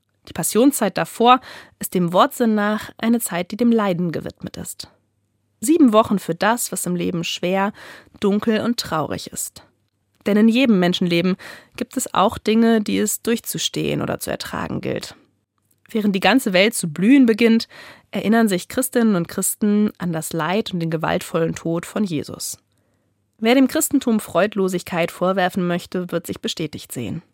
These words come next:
Auf dem Marktplatz trinken die Leute den ersten Cappuccino in der Sonne und in der Kirche wird vom Kreuzestod geredet. Doch das ist nur scheinbar ein Widerspruch.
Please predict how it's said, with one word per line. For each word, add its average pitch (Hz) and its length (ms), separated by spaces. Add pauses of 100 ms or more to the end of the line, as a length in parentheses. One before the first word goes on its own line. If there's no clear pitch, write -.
(300)
Auf - 140
dem 175 120
Marktplatz 208 520
trinken 214 300
die 185 60
Leute 175 300
den 165 160
ersten 175 320
Cappuccino 175 580
in 170 80
der 165 140
Sonne 160 320 (500)
und 180 120
in 165 60
der 147 100
Kirche 196 420
wird 160 100
vom 202 160
Kreuzestod - 580
geredet. - 520 (580)
Doch 196 120
das 247 240
ist - 160
nur 160 160
scheinbar 196 440
ein 175 200
Widerspruch. - 600